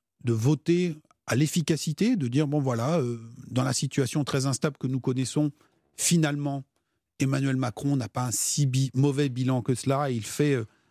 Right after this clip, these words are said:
un certain nombre de réformes. » Et cette, euh, euh, ce, ce pragmatisme s'accompagne sans doute aussi, pour certains d'entre eux, d'une dose de résignation. C'est-à-dire que tant qu'il n'y a pas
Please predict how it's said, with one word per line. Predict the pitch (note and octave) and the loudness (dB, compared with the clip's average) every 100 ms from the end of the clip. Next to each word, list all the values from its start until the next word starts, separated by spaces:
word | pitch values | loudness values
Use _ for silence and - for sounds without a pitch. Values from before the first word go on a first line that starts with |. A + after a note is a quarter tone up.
| _ - | _ -2
un | A#2+ | 0
certain | C#3 A#2+ C3+ | 0 -2 -2
nombre | C3 A#2+ A2+ | 0 0 0
de | A2+ | 0
réformes. » | A2+ G#3 A3+ - | 0 -2 -2 0
Et | F3 E3 _ _ _ - | 0 0 _ _ _ -10
cette, | - - D3+ - | -4 -2 -2 0
euh, | C#3+ B2+ - _ _ - - | 2 0 -4 _ _ -16 -10
euh, | B2 | -8
ce, | A#2+ - A2 A2 G#2+ G#2+ | -4 -2 -2 -4 -6 -6
ce | - | -6
pragmatisme | A2 D#3+ D3 D#3 C#3+ - B3 D#3 C3 - _ - | -2 -2 0 -4 -2 -4 -2 -2 -2 -6 _ -6
s'accompagne | C#3 E3 D#3+ D#3 F3 G#3 D#3 - | -2 0 0 -2 -2 -2 -4 -4
sans | - E3 | 0 2
doute | F#3 E3+ | 2 0
aussi, | D#3 C#3 A3+ | -2 0 0
pour | A3+ - | 0 -2
certains | - C3+ D3+ | -4 -2 0
d'entre | C#3 C3+ - | 0 -2 0
eux, | G#3+ | 2
d'une | E3 C#3+ | 2 2
dose | D#3+ G3 | 2 2
de | C#3 | 0
résignation. | C3 C3 C#3 C3 B2+ A#3+ | 0 0 0 0 0 -2
C'est-à-dire | F3 C3+ D3+ | 0 -2 0
que | C3+ A#2 - | -2 -2 -2
tant | G3 G3 | -2 -2
qu'il | - D#3+ | -4 0
n'y | D#3 D3+ | 2 2
a | |
pas | - D#3+ C#3+ | 2 0 0